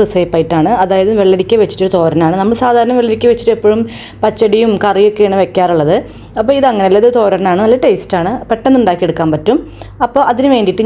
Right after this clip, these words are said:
ഞാനൊരു തവ എടുത്ത് വെച്ചിട്ടുണ്ട്. കുഴിയിലെ തവ എടുത്ത് വെച്ചിട്ട് അതിലോട്ട് വെളിച്ചെണ്ണ ഒഴിച്ചിട്ടുണ്ട്. പിന്നെ അതിന് ശേഷം അതിലോട്ട് ഞാൻ കടുക് ഇട്ട് കൊടുത്തിട്ടുണ്ട്. പിന്നെ കുറച്ച്, ആ, ഉഴുന്നും ഇട്ട് കൊടുക്കുന്നുണ്ട് കേട്ടോ. ഇത്,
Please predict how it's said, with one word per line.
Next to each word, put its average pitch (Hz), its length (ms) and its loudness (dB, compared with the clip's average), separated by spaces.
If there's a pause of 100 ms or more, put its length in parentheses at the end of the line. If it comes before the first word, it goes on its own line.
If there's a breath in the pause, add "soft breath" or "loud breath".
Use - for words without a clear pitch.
ഞാനൊരു 196 320 2 (720 loud breath)
തവ 202 100 0 (100)
എടുത്ത് 208 200 0
വെച്ചിട്ടുണ്ട്. 175 420 0 (100)
കുഴിയിലെ 220 360 4
തവ 196 140 0
എടുത്ത് 196 180 -2
വെച്ചിട്ട് 208 280 -4
അതിലോട്ട് 165 360 0
വെളിച്ചെണ്ണ 175 400 0
ഒഴിച്ചിട്ടുണ്ട്. 151 440 -2 (200)
പിന്നെ 214 180 0
അതിന് 190 160 -4 (100)
ശേഷം 175 380 0
അതിലോട്ട് 151 360 0
ഞാൻ 156 80 0 (480 loud breath)
കടുക് 214 280 2
ഇട്ട് 233 140 -8
കൊടുത്തിട്ടുണ്ട്. 160 460 0 (180)
പിന്നെ 226 260 0 (180)
കുറച്ച്, 202 300 -2 (220)
ആ, 196 40 -2 (320)
ഉഴുന്നും 233 380 4
ഇട്ട് - 160 -4
കൊടുക്കുന്നുണ്ട് 143 420 -2
കേട്ടോ. 156 180 -2 (140)
ഇത്, 233 100 2